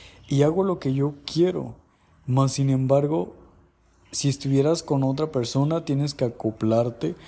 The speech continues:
a las decisiones que quiere tomar la otra persona. Porque ya no solo son tus decisiones, sino también tienes que persa-, pensar en la otra persona. Aquí viene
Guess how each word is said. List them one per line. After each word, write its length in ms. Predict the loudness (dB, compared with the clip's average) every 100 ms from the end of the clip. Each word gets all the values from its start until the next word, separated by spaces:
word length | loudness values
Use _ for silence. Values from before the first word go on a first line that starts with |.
| -20 -20 -2
a 100 | 2
las 240 | 4 2
decisiones 720 | 0 -2 -2 -2 0 0 -2
que 180 | -2 -4
quiere 420 | 0 0 0 -2
tomar 480 | -4 -6 -6 -6 -8
la 180 | -8 -8
otra 360 | -10 -12 -12 -12
persona. 720 | -12 -10 -6 -2 -2 -4 -8 -18 _ _ _ _ _ _ _ _ _ _ _ _ _ _ _
Porque 300 | -4 -2 -4
ya 140 | -4
no 180 | -4 -6
solo 320 | -2 -2 0
son 200 | -2 -4
tus 180 | -4 -4
decisiones, 680 | -4 -4 -8 -6 -4 -4 -6
sino 200 | -8 -8
también 340 | -8 -8 -8
tienes 300 | -6 -4 -4
que 80 | -6
persa-, 380 | -6 -6 -8 -10 -8
pensar 380 | -8 -6 -6 -6
en 140 | -6
la 80 | -6
otra 300 | -8 -10 -14
persona. 540 | -12 -10 -10 -10 -12 -20 _ _ _ _ _ _ _ _ _ _ _ _ _ _ _ -10 0
Aquí 360 | 0 0 -2
viene 600 | 4 4 4 0 -4 -6